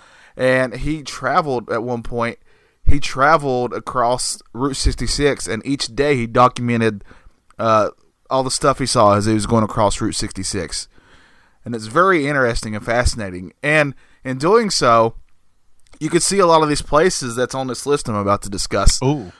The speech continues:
Speaker 1: that, that were, uh, very creepy and odd and
Speaker 2: Ooh.
Speaker 1: strange. I mean, everything from,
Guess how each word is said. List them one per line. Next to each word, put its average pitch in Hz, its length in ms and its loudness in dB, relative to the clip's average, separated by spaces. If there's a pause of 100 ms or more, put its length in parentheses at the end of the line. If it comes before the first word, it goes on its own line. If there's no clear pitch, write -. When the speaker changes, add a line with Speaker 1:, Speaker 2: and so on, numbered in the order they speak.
(160)
Speaker 1:
that, 143 280 2 (120)
that 131 260 -4
were, 127 460 4
uh, 113 180 4 (320)
very 185 360 0 (100)
creepy 131 680 -2
and 113 240 -8
odd 113 480 4 (120)
and 113 120 -6
Speaker 2:
Ooh. 135 40 -4
Speaker 1:
strange. 110 680 -4 (540)
I - 40 -8
mean, 123 160 -4
everything 160 600 -2
from, 135 540 0